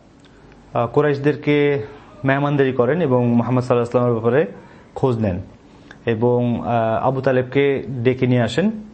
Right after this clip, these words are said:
ডেকে বলেন যে, "এই ছেলের বাবাকে?" আবু তালেব বলে, "আমি এর বাবা।" তো বুহাইরা বলেন যে, "আপনি এর বাবা হতে পারেন না।" আহ, বলল,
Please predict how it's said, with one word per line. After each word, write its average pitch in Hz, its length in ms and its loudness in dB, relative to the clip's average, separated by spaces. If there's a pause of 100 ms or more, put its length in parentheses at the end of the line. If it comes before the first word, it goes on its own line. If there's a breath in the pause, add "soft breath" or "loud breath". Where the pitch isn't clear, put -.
(160)
ডেকে 120 280 0
বলেন 117 360 2
যে, 120 480 0
"এই 131 400 0
ছেলের 123 480 0
বাবাকে?" 110 500 -2 (460)
আবু 123 140 0
তালেব 131 180 0
বলে, 127 160 2
"আমি 135 220 0
এর 131 60 2
বাবা।" 104 320 -2 (760 loud breath)
তো 127 80 -4
বুহাইরা 147 280 2
বলেন 143 240 0
যে, 135 160 2
"আপনি 127 260 -2
এর 135 60 2
বাবা 127 200 2
হতে 123 240 0
পারেন 98 220 0
না।" 101 140 -8 (1000 loud breath)
আহ, 110 120 -2
বলল, 120 520 2